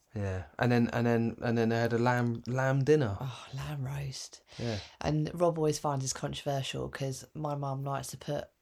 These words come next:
Speaker 2: like, a bit of jam on the lamb to, like, let it cook and marinade, and it
Speaker 1: Yeah.
Speaker 2: goes, like, sweet on the outside.
Speaker 1: Weird.
Speaker 2: I love it.
Speaker 1: I mean, I ain't gonna complain. It tasted lovely today.
Speaker 2: Mm, there you go.
Speaker 1: And she, she made the second best, the world's second best roast potatoes as
Speaker 2: Second
Speaker 1: well.
Speaker 2: best roast potatoes.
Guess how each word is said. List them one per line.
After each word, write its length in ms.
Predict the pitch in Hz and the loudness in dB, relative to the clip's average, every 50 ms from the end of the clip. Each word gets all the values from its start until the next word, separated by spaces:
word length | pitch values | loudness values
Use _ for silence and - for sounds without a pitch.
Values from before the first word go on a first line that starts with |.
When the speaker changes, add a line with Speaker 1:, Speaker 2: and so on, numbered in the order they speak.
| - | -12
Speaker 2:
like, 260 | - 139 135 135 - - | -8 -6 -6 -6 -8 -8
a 40 | |
bit 140 | 131 151 135 | -8 -6 -6
of 60 | 131 | -6
jam 400 | 131 - - 143 139 143 147 151 | -6 -4 -4 -2 -2 -2 -4 -4
on 120 | 151 151 151 | -6 -6 -6
the 80 | 151 | -4
lamb 420 | 147 147 147 143 151 156 180 190 190 _ - _ _ - | -6 -4 -4 -4 -6 -6 -8 -12 -14 _ -20 _ _ -16
to, 120 | - 151 | -10 -8
like, 200 | 147 139 135 139 139 | -6 -6 -6 -6 -6
let 200 | 147 143 147 143 | -8 -8 -6 -6
it 180 | 147 147 - - - | -8 -8 -8 -10 -14
cook 320 | - - - - - - - | -14 -10 -10 -12 -10 -10 -10
and 160 | - 147 139 | -8 -6 -6
marinade, 520 | 139 139 139 139 139 143 139 143 151 151 | -6 -6 -6 -6 -6 -6 -6 -6 -8 -8
and 100 | 151 147 | -8 -10
it 60 | - - | -8 -6
Speaker 1:
Yeah. 120 | - 143 | -4 -4
Speaker 2:
goes, 120 | 143 - - | -4 -2 -4
like, 180 | 139 139 - | -4 -6 -6
sweet 360 | - - - - 160 156 151 143 | -6 -8 -6 -4 -4 -4 -4 -4
on 80 | 143 | -6
the 100 | 147 143 | -6 -6
outside. 560 | 139 139 - - - - 135 131 135 151 - - _ _ - - - | -6 -6 -6 -8 -8 -6 -6 -6 -6 -8 -10 -14 _ _ -18 -6 -4
Speaker 1:
Weird. 280 | 113 101 98 92 - - - _ _ _ _ - _ _ _ _ _ _ _ _ - - | -2 -2 -2 -2 -4 -8 -18 _ _ _ _ -20 _ _ _ _ _ _ _ _ -4 -2
Speaker 2:
I 100 | 180 175 | 0 0
love 180 | 160 151 139 | 0 0 -2
it. 120 | 135 127 - | -2 -2 2
Speaker 1:
I 60 | - | 4
mean, 140 | 131 127 120 | 6 6 6
I 80 | 117 120 | 6 4
ain't 80 | 117 101 | 4 2
gonna 100 | 104 95 | 0 -2
complain. 400 | - 98 - - 98 - 98 92 | -4 -6 -4 -4 -4 -2 -4 -6
It 80 | 92 | -4
tasted 280 | 101 113 101 - 101 101 | -4 -4 -4 -2 -2 -4
lovely 260 | 104 98 - 92 92 | -4 -4 -4 -6 -8
today. 320 | - - 95 98 90 87 - - _ - - | -6 -6 -4 -4 -4 -6 -8 -12 _ -16 -12
Speaker 2:
Mm, 240 | 170 160 151 147 143 | -10 -10 -8 -6 -6
there 100 | 139 139 | -6 -6
you 60 | 139 | -6
go. 140 | 139 143 139 147 - _ _ - | -8 -8 -10 -10 -12 _ _ -6
Speaker 1:
And 120 | 104 107 98 | -4 -4 -2
she, 180 | - 113 104 - - - | -2 -4 -4 -4 -4 -4
she 140 | - - | 0 2
made 260 | 117 120 117 113 107 110 | 4 4 6 4 4 2
the 80 | - | 0
second 500 | - - 120 - - - 107 104 95 - | 0 0 0 0 0 -2 -4 -4 -4 0
best, 440 | - 110 107 107 - - - - - | 0 0 0 0 -4 -6 -6 -6 -6
the 60 | - 113 | -4 2
world's 300 | 120 110 104 101 101 - | 4 4 4 4 2 0
second 280 | - 113 107 - 104 | 0 0 -2 -2 -2
best 240 | 98 101 98 - - | -2 -2 -2 -2 -2
roast 240 | 113 104 98 - - | -2 -2 -2 -4 -8
potatoes 300 | 113 - - 113 92 92 | -10 -4 -2 0 0 0
as 60 | 95 | 2
Speaker 2:
Second 180 | 92 180 - 101 | 0 0 0 0
Speaker 1:
well. 80 | 101 101 | 0 0
Speaker 2:
best 160 | 151 135 - | 0 -2 -4
roast 240 | 160 151 139 - - | -6 -6 -6 -6 -8
potatoes. 540 | 147 139 139 135 143 143 135 - - - | -8 -8 -6 -8 -8 -10 -10 -12 -16 -20